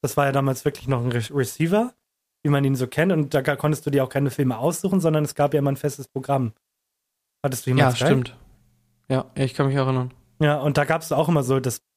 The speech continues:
Speaker 1: Bo-, Bourne-Vermächtnis hier mit, mit Damon und sowas. Das hab ich früher auch geguckt und das war auch total cool. Rambo
Speaker 2: Ja.
Speaker 1: tatsächlich nicht.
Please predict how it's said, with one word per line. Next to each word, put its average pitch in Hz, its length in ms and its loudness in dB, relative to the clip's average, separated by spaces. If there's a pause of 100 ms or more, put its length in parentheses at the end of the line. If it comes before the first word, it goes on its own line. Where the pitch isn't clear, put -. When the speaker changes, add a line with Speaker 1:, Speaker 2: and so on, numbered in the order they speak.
(160)
Speaker 1:
Bo-, 143 260 2 (220)
Bourne-Vermächtnis 135 1080 0
hier 127 120 -2
mit, 123 300 -4
mit 123 260 -6
Damon 123 380 0 (340)
und 139 80 -2
sowas. 117 240 -2
Das - 200 -8 (120)
hab 139 80 -2
ich 131 120 -4
früher 135 140 2
auch 147 120 2
geguckt 135 320 -6
und 123 60 2
das 120 140 -2
war 120 80 2
auch 117 120 -4
total 127 300 -4 (100)
cool. 139 180 0 (400)
Rambo 170 200 2
Speaker 2:
Ja. 196 140 0
Speaker 1:
tatsächlich 143 440 -2
nicht. 175 360 0